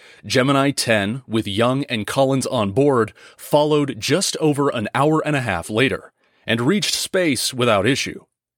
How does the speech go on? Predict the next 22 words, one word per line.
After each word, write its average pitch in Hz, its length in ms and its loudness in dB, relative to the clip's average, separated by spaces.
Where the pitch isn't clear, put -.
the 101 60 -4
mission 110 320 0
was 92 140 -2
on, 107 380 0
and 101 120 -4
the 101 60 -2
first 165 340 0
rendezvous 139 720 0
could 127 160 0
get 113 160 0
underway. 92 640 -2
Collins 131 480 2
got 107 240 2
started 135 580 2
using 120 360 -2
his 104 180 -4
sextant - 640 -2
to 135 100 -6
take 120 220 -2
a 123 40 0
navigational 110 680 0
reading 92 360 -8